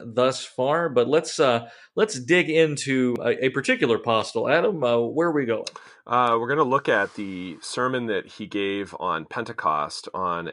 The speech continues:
Speaker 2: Acts chapter two, verses one to thirteen. And that is because, uh, I could have picked some others, but this is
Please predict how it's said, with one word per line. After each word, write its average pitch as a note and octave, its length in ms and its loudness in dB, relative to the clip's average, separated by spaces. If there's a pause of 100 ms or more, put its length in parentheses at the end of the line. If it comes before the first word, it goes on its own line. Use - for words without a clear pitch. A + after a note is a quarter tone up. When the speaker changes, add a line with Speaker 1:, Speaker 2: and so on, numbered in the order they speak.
Speaker 2:
Acts F2+ 340 -4
chapter D#2+ 440 -8
two, E2 560 -10
verses E2 360 -12
one F#2 140 -6
to D#2 80 -10
thirteen. C2+ 640 -14 (640)
And F2+ 640 -2
that A2+ 260 0
is C#3 140 0
because, G#2+ 800 -2 (180)
uh, D2+ 60 -10 (100)
I F#2+ 140 -12
could G#2+ 160 -8
have F#2+ 100 -8
picked - 320 -8 (140)
some G2+ 200 -8
others, F#2 480 0
but F#2+ 320 0
this A2 240 -10
is A2 200 -8